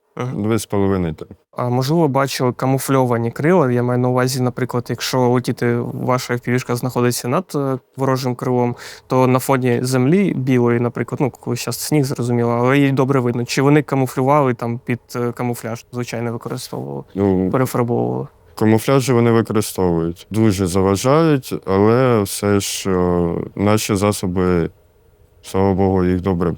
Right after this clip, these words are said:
Speaker 2: бачать.
Speaker 1: То на фоні землі погано видно, коли вони з-, замалювали?
Speaker 2: Видно погано, ну, видно, що вони рухаються. Ну, сто кілометрів за годину. Наразі ми використовуємо не дуже велике Б Ч,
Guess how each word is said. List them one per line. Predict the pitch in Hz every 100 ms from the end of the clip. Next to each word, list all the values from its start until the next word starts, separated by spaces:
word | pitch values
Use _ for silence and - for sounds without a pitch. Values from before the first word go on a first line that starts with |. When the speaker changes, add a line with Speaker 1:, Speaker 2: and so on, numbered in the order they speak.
| 113
Speaker 2:
бачать. | 117 - 95 _ _ _
Speaker 1:
То | -
на | 127 131
фоні | 151 143
землі | 135 135 131
погано | 131 131 117
видно, | 117 120 -
коли | 123 120
вони | 120 123
з-, | 123 135 139
замалювали? | - 123 123 135 143 - _ _ _
Speaker 2:
Видно | 110 117 143 143
погано, | 139 131 156 135
ну, | 113 110
видно, | 92 82 87 - _ _ -
що | 147 92
вони | 90 92 92
рухаються. | 92 90 - 87 85 78 - 82 85 - _ -
Ну, | 131 185 180 - _ _ _ _ _ _
сто | - - 120
кілометрів | 120 98 101 98 85 90 82
за | 80
годину. | 82 85 - - - -
Наразі | 107 123 170 190 151
ми | 135 127
використовуємо | 113 120 120 131 113 104 107
не | 120
дуже | 123 104
велике | 104 107 101 110
Б | 104
Ч, | 117 165 175